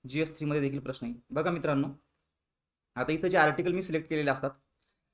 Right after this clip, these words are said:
मला, अ, जसं वाटतं की सगळ्यात महत्त्वाचे आर्टिकल कोणते आज, चार जे आर्टिकल आहे, सगळ्यात महत्त्वाचे आर्टिकल चार कोणते आहेत, ते आर्टिकल मी इथे सिलेक्ट करतो आणि यावर तुम्हाला definitely प्रश्न येईल म्हणजे येईल.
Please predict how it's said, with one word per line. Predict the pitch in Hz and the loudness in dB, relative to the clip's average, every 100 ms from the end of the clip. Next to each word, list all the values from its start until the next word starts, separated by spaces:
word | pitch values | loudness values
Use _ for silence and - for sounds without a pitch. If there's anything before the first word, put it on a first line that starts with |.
| _ | _
मला, | 151 165 185 | 2 6 8
अ, | - 151 147 | 6 4 4
जसं | 156 185 | 2 4
वाटतं | 165 160 180 | 2 2 -4
की | 196 | -4
सगळ्यात | 208 185 180 185 | -2 2 2 2
महत्त्वाचे | 190 185 190 196 | 0 2 2 4
आर्टिकल | 180 160 175 | 4 4 0
कोणते | 180 160 139 | 0 0 2
आज, | 110 - - _ _ - | 2 0 -12 _ _ 4
चार | 151 | 6
जे | 151 | 6
आर्टिकल | 156 139 143 139 | 4 2 -2 -2
आहे, | - | 0
सगळ्यात | 156 156 | 2 2
महत्त्वाचे | 160 151 151 151 | 0 0 0 2
आर्टिकल | 139 139 143 | 2 0 0
चार | 135 131 | 2 2
कोणते | 135 127 131 | 2 0 0
आहेत, | 117 - _ _ _ | 0 -6 _ _ _
ते | 180 | 4
आर्टिकल | 160 143 156 | 6 2 0
मी | 156 | -2
इथे | 156 | -2
सिलेक्ट | 147 135 | -4 -2
करतो | 127 - | -2 -2
आणि | 156 127 139 185 - _ _ _ _ - - | -2 0 0 0 -10 _ _ _ _ -20 -4
यावर | 135 160 170 202 | 6 8 8 4
तुम्हाला | 202 170 170 | 2 0 0
definitely | 156 170 165 196 190 202 | 2 0 2 -2 -2 -2
प्रश्न | 185 185 | -2 -2
येईल | 165 151 165 | 0 2 2
म्हणजे | 151 131 170 | 0 0 -2
येईल. | 147 | -4